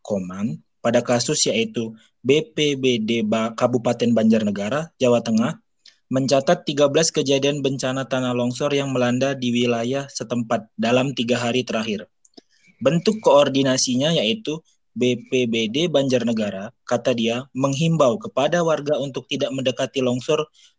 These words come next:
guna mengantisipasi hal yang tidak diinginkan. Bentuk kontrolnya yaitu dengan B M K G untuk memantau sejumlah wilayah di Banjarnegara yang mengalami hujan dengan intensitas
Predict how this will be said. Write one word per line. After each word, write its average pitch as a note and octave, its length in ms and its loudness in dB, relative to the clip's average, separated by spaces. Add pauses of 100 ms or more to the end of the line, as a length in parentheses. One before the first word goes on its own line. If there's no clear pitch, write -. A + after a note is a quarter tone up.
guna E3 240 4
mengantisipasi D3 1040 0
hal D#3 160 2
yang D3+ 160 2
tidak C3 320 0
diinginkan. B2 560 -4 (640)
Bentuk C3 480 0
kontrolnya C#3 640 4
yaitu C#3 560 2 (160)
dengan C#3 320 2
B E3+ 80 2
M D#3+ 160 0
K C#3 240 0
G C#3+ 40 -4 (120)
untuk C#3 400 -6
memantau C#3 640 -2
sejumlah D3 560 0
wilayah C#3 400 2
di C#3 80 0
Banjarnegara B2 800 0 (480)
yang F3+ 160 4
mengalami E3 560 4
hujan D3+ 400 0
dengan D3 320 -2
intensitas D3 960 -4